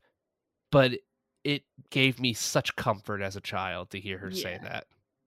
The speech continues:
Speaker 2: It's nice. It's, like, a nice warm moment, and there are a lot of, like, warm, tender moments throughout this film, and I really like when they come along because they feel so authentic, even amongst all of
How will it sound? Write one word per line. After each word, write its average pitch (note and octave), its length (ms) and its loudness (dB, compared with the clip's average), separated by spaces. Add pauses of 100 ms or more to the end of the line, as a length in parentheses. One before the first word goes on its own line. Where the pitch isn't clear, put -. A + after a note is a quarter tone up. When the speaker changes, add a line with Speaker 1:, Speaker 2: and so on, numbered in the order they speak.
(640)
Speaker 2:
It's G#4 180 -12 (160)
nice. - 440 -10 (200)
It's, C4 160 -4
like, C#4+ 160 -2
a C4+ 40 0
nice A#3+ 400 -2
warm G3+ 460 0
moment, F3+ 540 -4
and F3 200 -6
there F#3+ 220 -2
are A3 160 0
a C4 60 -6
lot A3+ 180 -6
of, F#3 100 -10
like, E3+ 220 -10
warm, F3+ 260 -6
tender E3+ 300 -10
moments G3 440 -6
throughout C3+ 280 -12
this C#3+ 160 -12
film, C3 300 -10
and C#3+ 80 -8
I C#3+ 40 -8
really E3 440 -8 (460)
like F3 280 -2 (380)
when G3 220 -4
they F3+ 440 -4
come F#3+ 160 -6
along F3+ 300 -2
because F3 220 -8
they E3 100 -6
feel E3 240 -8
so F3 280 -8
authentic, E3 760 -8 (680)
even G#3 400 -2
amongst G3 460 -2
all G#3+ 220 -2
of G3+ 100 -4